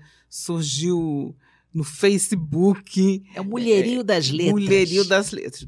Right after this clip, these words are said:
Speaker 1: Porque há toda essa falácia, né? Porque o perfil das pessoas que publicam no Brasil é que setenta e, setenta por cento são homens brancos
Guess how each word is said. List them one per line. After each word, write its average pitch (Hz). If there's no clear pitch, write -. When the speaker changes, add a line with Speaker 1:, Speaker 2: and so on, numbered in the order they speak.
Speaker 1:
Porque 208
há 196
toda 208
essa 214
falácia, 165
né? 165
Porque 185
o 202
perfil 214
das 170
pessoas -
que -
publicam 190
no 139
Brasil 147
é 139
que -
setenta 202
e, 202
setenta 240
por -
cento 151
são -
homens 208
brancos 185